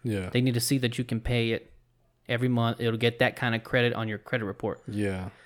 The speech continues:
Speaker 2: So I did that. My credit goes up, but now it's, like, kinda stalled.
Speaker 1: Mm-hmm.
Speaker 2: So I think I need to take out, like, a laptop or some wheels or
Speaker 1: Something bigger,
Speaker 2: something. Yeah,
Speaker 1: bigger than
Speaker 2: maybe
Speaker 1: what
Speaker 2: not wheels, just something under, like, five hundred bucks.
Speaker 1: Yeah, I get what you're saying.
Speaker 2: So I can have, like, a cheap payment, but I can fucking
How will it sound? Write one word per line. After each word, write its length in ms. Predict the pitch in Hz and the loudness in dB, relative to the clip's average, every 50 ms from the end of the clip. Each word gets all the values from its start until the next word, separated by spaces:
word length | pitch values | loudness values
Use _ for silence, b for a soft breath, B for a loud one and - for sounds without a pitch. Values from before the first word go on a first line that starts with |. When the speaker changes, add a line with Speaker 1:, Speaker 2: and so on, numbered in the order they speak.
| b b b b b | b b b b b
Speaker 2:
So 120 | - 160 | 2 2
I 40 | 156 | 4
did 200 | 151 170 196 185 | 4 4 4 4
that. 140 | 156 151 151 | 4 4 4
My 100 | 151 135 123 | 2 0 2
credit 220 | - 170 160 156 156 | 4 4 4 4 6
goes 220 | 156 156 143 131 | 6 4 6 6
up, 160 | 139 143 143 | 4 4 4
but 80 | 139 127 | 4 2
now 180 | 135 131 156 175 | 2 4 6 4
it's, 120 | 165 - | 4 4
like, 140 | 139 131 117 - | 2 0 0 0
kinda 180 | - 127 117 | -2 0 0
stalled. 540 | - - - - 135 131 143 147 151 151 143 - - _ _ _ _ 160 | 0 0 2 4 4 6 6 4 4 2 -2 -8 -12 _ _ _ _ 0
Speaker 1:
Mm-hmm. 420 | 143 123 113 117 113 110 107 107 110 - - - _ - - - | 0 2 2 2 2 2 0 -4 -6 -10 -16 -20 _ -20 -14 -6
Speaker 2:
So 160 | - - 127 | -2 0 0
I 40 | 113 | 0
think 220 | 117 - 151 127 - | 2 2 2 4 4
I 40 | 127 | 4
need 120 | 127 127 | 4 2
to 60 | 113 110 | 2 0
take 260 | - - 127 120 127 | 0 -2 0 2 2
out, 120 | 117 104 113 | 2 2 0
like, 160 | 110 - - | -2 -2 -2
a 160 | 101 101 113 - - - - _ _ _ - | -4 -4 -4 -10 -18 -20 -20 _ _ _ 2
laptop 600 | 123 117 110 104 - - 120 113 107 104 - - | 2 2 2 2 -2 -4 -2 -2 -2 -2 -4 -6
or 100 | - 113 | -10 -10
some 260 | - - - 110 110 | -10 -10 -10 -6 -4
wheels 560 | 113 123 127 127 123 120 117 117 120 117 117 | -2 0 2 2 2 2 2 2 0 -2 -2
or 340 | 107 98 98 101 101 101 98 - - - - | -4 -6 -6 -6 -8 -10 -12 -14 -18 -20 -18
Speaker 1:
Something 500 | - - - 123 120 113 - 110 110 110 104 | -12 2 4 4 4 4 2 0 0 0 0
bigger, 40 | 101 | 0
Speaker 2:
something. 460 | 95 113 120 120 117 117 113 143 143 - | 2 4 6 6 6 6 2 0 2 6
Yeah, 280 | 180 180 151 139 - | 8 8 8 8 8
Speaker 1:
bigger 160 | 120 120 117 117 | 6 4 2 0
than 140 | 113 113 | 0 4
Speaker 2:
maybe 160 | 113 247 240 208 | 6 8 8 8
Speaker 1:
what 60 | 165 | 8
Speaker 2:
not 120 | 127 113 110 | 6 4 2
wheels, 340 | 120 120 120 120 120 117 | 2 2 4 2 2 2
just 140 | - - - | 2 2 4
something 260 | - 254 208 - 151 | 6 4 6 6 6
under, 200 | 135 139 143 139 | 6 6 6 6
like, 180 | 127 117 113 - | 4 4 2 2
five 220 | - - 131 123 | 2 0 0 2
hundred 160 | 120 131 117 110 | 2 2 0 2
bucks. 280 | 113 123 110 - - 151 | 2 2 0 2 2 4
Speaker 1:
Yeah, 400 | 151 147 139 127 110 104 98 98 | 4 6 6 6 4 2 0 0
I 80 | 123 139 | 0 2
get 100 | 156 147 | 2 2
what 160 | 120 107 - | 2 2 -2
you're 60 | - | -6
saying. 220 | 98 - 110 104 104 | -8 -6 -6 0 2
Speaker 2:
So 60 | 127 | 2
I 20 | 123 | 4
can 100 | 127 127 | 4 6
have, 160 | 131 135 123 | 4 4 4
like, 160 | 117 113 98 | 4 2 2
a 40 | 101 | 0
cheap 320 | 110 - - 220 240 - | -4 2 2 2 2 4
payment, 360 | - 139 135 131 131 135 98 110 | 2 4 4 4 2 2 0 0
but 80 | 120 | 0
I 120 | 113 110 110 | 0 0 0
can 140 | - 120 | -2 -4
fucking 500 | 110 - - 123 120 - 120 110 110 113 | -4 0 0 0 0 2 0 0 0 -2